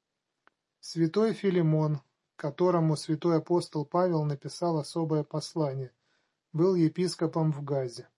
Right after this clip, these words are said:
Скончался мученически в царствовании Нерона. Святой Анисим, о котором пишет святой апостол Павел в своём послании к Филимону,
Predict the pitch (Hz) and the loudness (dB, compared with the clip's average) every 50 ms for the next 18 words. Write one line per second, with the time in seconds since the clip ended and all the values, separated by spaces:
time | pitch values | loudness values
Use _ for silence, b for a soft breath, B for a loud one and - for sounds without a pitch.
0 | _ _ _ _ _ _ _ _ _ _ _ _ _ _ - - - - 151 147 | _ _ _ _ _ _ _ _ _ _ _ _ _ _ -20 -14 -6 -4 -4 -2
1 | - - 202 208 202 - - 180 165 165 180 185 156 - 180 165 160 151 - - | 2 4 4 4 4 2 0 0 2 2 2 0 -2 -2 -2 -2 -2 -2 -2 -6
2 | 156 - - - - 160 156 180 180 - - - - 160 170 175 160 - - - | -10 -10 -10 -4 -2 -2 -2 -2 -4 -8 -14 -4 0 2 2 2 0 -4 -6 -4
3 | 165 160 160 156 156 156 156 156 170 208 233 226 156 156 160 170 151 139 135 131 | -2 0 2 2 2 2 0 0 -2 -4 -6 -6 -2 0 0 0 0 0 -2 -4
4 | 127 127 127 _ _ _ _ _ _ _ _ _ _ _ _ _ _ _ _ _ | -6 -12 -18 _ _ _ _ _ _ _ _ _ _ _ _ _ _ _ _ _
5 | _ _ _ _ _ _ _ _ _ - - - 160 160 160 160 - 214 220 214 | _ _ _ _ _ _ _ _ _ -14 -8 -2 0 2 2 2 2 2 4 4
6 | 190 180 170 165 165 165 160 - - 160 151 143 - _ _ _ _ _ _ _ | 4 4 4 4 4 2 2 0 -2 -2 -4 -4 -6 _ _ _ _ _ _ _
7 | 202 156 147 - 156 147 139 - 175 180 170 160 156 151 - 175 175 165 - 160 | -8 -8 -6 -4 -4 -4 0 2 2 4 4 2 0 0 0 -2 -2 -2 -2 -10
8 | 147 - - 160 147 143 - 170 160 151 156 - 165 160 160 - - 147 139 - | -12 -10 -8 -6 -6 -4 -2 0 0 0 0 0 -2 -2 -2 -2 -8 -8 -6 0
9 | - 180 185 185 180 170 156 - _ _ _ _ _ _ _ _ _ _ _ - | 2 2 4 4 2 0 -2 -4 _ _ _ _ _ _ _ _ _ _ _ -16
10 | - - 151 147 151 170 180 175 165 160 165 156 - - 175 175 175 175 165 165 | -10 -6 -4 0 2 2 2 2 0 0 -2 -4 -2 -2 0 0 2 2 2 0
11 | 156 - - - 170 165 156 165 156 151 147 143 139 139 135 - | 0 -2 -4 -2 -2 0 2 2 0 0 -2 -4 -6 -8 -10 -12